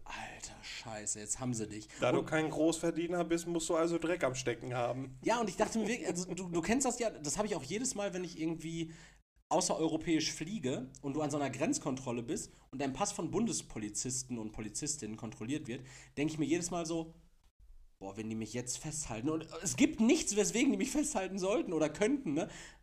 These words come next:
Speaker 1: Aber ich denk mir jedes Mal so, "Boah, jetzt haben sie dich gleich", ne? Ich hab immer dieses
Speaker 2: Ganz schön narzisstisch.
Speaker 1: "Du hast, du hast irgendwas gemacht", äh, Phänomen. Und was macht man also, wenn man hier seit einer halben Stunde einen Helikopter über seinem Haus kreisen sieht?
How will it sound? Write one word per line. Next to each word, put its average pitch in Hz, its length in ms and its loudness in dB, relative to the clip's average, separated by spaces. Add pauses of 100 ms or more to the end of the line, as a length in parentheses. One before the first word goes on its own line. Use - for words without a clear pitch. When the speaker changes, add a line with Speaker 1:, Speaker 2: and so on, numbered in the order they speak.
Speaker 1:
Aber 147 140 -2
ich 160 100 -2
denk 185 140 2
mir 185 80 4
jedes 185 180 2
Mal 185 120 -2
so, 165 220 -4 (380)
"Boah, 101 140 -6
jetzt 110 240 -6
haben 120 100 -4
sie 107 140 -6
dich 101 180 -12
gleich", 98 340 -12
ne? 143 140 -2
Ich 143 100 -6
hab 160 140 -2
immer 185 160 0
dieses 175 460 0 (100)
Speaker 2:
Ganz 143 180 0
schön 165 200 4
narzisstisch. 151 560 4
Speaker 1:
"Du 170 100 10
hast, 175 140 6
du 151 100 8
hast - 160 4
irgendwas 180 460 4
gemacht", 156 580 2
äh, 110 380 -4
Phänomen. 110 680 -4 (680)
Und 151 440 6 (240)
was 156 200 0
macht 190 220 0
man 233 140 -2
also, 190 240 -2
wenn 175 80 -2
man 170 140 2
hier 170 280 0
seit 147 120 -2
einer 135 140 -4
halben 185 200 2
Stunde 185 280 0
einen 170 100 2
Helikopter 151 580 -2
über 113 160 -4
seinem 110 180 -4
Haus 117 220 -6
kreisen 131 300 -6
sieht? 185 180 -4